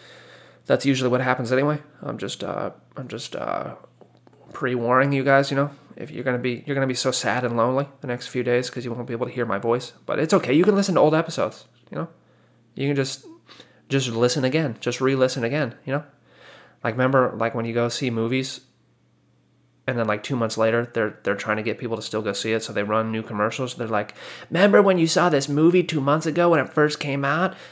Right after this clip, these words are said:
Don't you wanna see it again? It's even better the second time." And the, and they show people coming out of the theaters, you know, like the man on the street, and they're like, "Yeah, it was great. I've watched it four times already," you know.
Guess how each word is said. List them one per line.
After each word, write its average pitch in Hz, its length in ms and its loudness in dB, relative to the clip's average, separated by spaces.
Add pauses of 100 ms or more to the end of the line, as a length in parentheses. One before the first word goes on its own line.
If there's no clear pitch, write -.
(140)
Don't 160 200 4
you 175 80 2
wanna 170 220 4
see 160 260 2
it 151 60 6
again? 160 540 -2 (180)
It's 170 180 -2
even 160 260 2
better 170 200 6
the 143 140 0
second 180 480 -2
time." 127 280 2
And 113 80 -2
the, - 160 -2
and 131 120 -2
they 110 80 0
show 113 180 -2
people 113 300 -2
coming 104 340 -6
out 104 140 2
of 123 80 -6
the 151 80 -8
theaters, 107 420 -4
you 113 80 -6
know, 123 220 -4
like 139 160 -10
the 104 80 -8
man 101 200 -2
on 101 60 -2
the 98 60 -6
street, - 240 -8
and - 80 -12
they're - 80 -8
like, 107 200 -8 (320)
"Yeah, 208 180 2
it 190 100 2
was 180 100 0
great. 185 300 -2
I've 190 180 -2
watched - 240 -4
it - 100 -10
four 156 220 2
times 175 380 -2
already," 123 340 -4
you 135 60 -4
know. 165 120 -4